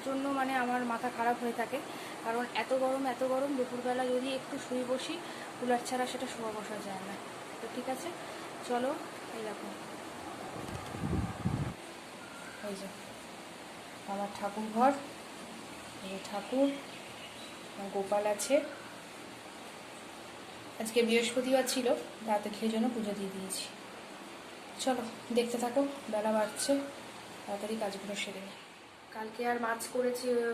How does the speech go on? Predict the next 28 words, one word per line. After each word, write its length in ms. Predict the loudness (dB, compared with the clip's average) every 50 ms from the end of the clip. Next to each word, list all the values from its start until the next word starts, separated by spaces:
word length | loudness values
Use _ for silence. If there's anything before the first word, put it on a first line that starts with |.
| 2 4
বাড়িতে, 280 | 4 4 4 4 4 2
ওই 140 | 2 4
বাড়িতে 320 | 4 2 2 2 2 2 4
মাছ 240 | 4 4 4 4 4
হয়েছিল, 320 | 2 2 2 0 -2 -4 -4 -6 -6 -6
মাছ 140 | -6 -6 -6 -6 -4
খাওয়া 180 | -2 -2 0 0
দাওয়া 160 | 0 -2 -2
হয়েছে। 360 | -2 -4 -6 -6 -6 -6 -8 -8 -10 -10 -12 -12 -12 -12 -12 -12 -12 -12 -10 -8 -6
আজকে 240 | -6 -6 -6 -6 -6
আর 100 | -4 -2
মাছ 240 | -2 -4 -4 -4 -4 -2
করবো 260 | -2 -2 -2 -2 0
না, 120 | 0 0 0 -2 -6 -10 -12 -14 -12 -14 -14 -14 -14 -14 -14 -10 -6
তাই 140 | -4 -2 0 0 0 -2 -4 -4 -6 -6
মেয়ে 180 | -6 -6 -6 -8
একটু 220 | -8 -10 -10 -6 -4
বললো 180 | -4 -2 -2 0 2
ডাল 200 | 2 2 2 2
আর 100 | 0 0
আলু 140 | -2 -4 -6 -8
পোস্ত 220 | -10 -10 -10 -10 -10 -10
খাবে, 220 | -8 -6 -4 -4 -4 -4 -8 -12 -14 -14 -12 -12 -12 -12 -14 -12 -6 -6
ঝটপট 320 | -6 -4 -4 -4 -6 -6 -4 -4
করি, 200 | -2 -2 -2 -2 -4 -8 -10 -12 -14 -12 -12
করে 280 | -10 -8 -6 -6 -4 -4 -4 -6 -8 -10 -12 -12 -12 -12 -12 -12 -12 -14 -12 -10 -8
স্নান 160 | -6 -6 -6 -6
টান 80 | -8 -10